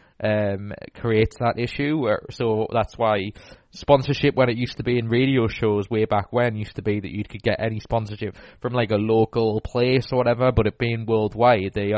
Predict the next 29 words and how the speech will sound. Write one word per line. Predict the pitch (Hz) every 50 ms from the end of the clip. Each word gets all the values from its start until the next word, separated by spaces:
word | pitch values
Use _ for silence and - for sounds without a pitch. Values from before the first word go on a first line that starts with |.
| - -
they | 110 110 107
make | 107 110 107 110 -
the | - 110
very | 98 113 117 120 117
valid | 110 107 107 107 104 104 92
argument | 98 117 127 127 120 120 107 104 92
of | - 101 101 101 98 -
that | 104 101
it's | 98 - - -
not | - 110 104 104 92 - - - - - - - - - - _
beneficial | - 117 107 104 101 - - 113 - - 123 123 127 131
to | 127 - - 131 131 131
sponsor | - - - 127 123 123 - - 127
a | 120
show | - - - 120 117 113
that's | 107 107 - -
worldwide | 110 117 117 117 107 110 113 117 117 127 143 139
because, | 113 107 - - 110 104 98 - -
um, | 104 98 92 95 98 90
what, | 104 104 95 - -
if | 104 101 -
they're | - 104
not | 104 104 104
a | 101
worldwide | 98 101 101 101 101 - - 98 92 92
company, | - - 120 120 120 113 98 92
what's | 92 90 107 104 - - -
the | - 92
point? | - - 101 117 131 127